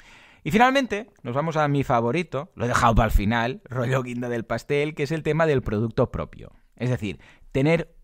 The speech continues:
un producto propio, tener un libro, tener unos cursos, tener una guía, tener un servicio, tener algo que, ojo, muchos lo podrán tildar de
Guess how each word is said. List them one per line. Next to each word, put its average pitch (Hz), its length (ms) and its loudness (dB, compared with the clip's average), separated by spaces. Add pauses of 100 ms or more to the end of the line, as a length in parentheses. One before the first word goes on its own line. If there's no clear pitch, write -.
un 208 220 0
producto 147 520 -4
propio, - 400 -8 (260)
tener 151 480 0 (160)
un 156 380 -2
libro, 95 400 -6 (140)
tener 131 400 0
unos 135 240 0
cursos, 90 440 -12 (160)
tener 113 380 0
una 120 220 0
guía, 92 300 -8 (180)
tener 123 320 0
un 127 140 4
servicio, 104 520 -8
tener 139 280 -2 (100)
algo 170 480 0 (280)
que, 202 280 -2
ojo, 151 400 -4 (360)
muchos 220 440 4
lo 170 140 2
podrán 156 420 -2
tildar 147 480 -2
de 160 260 -6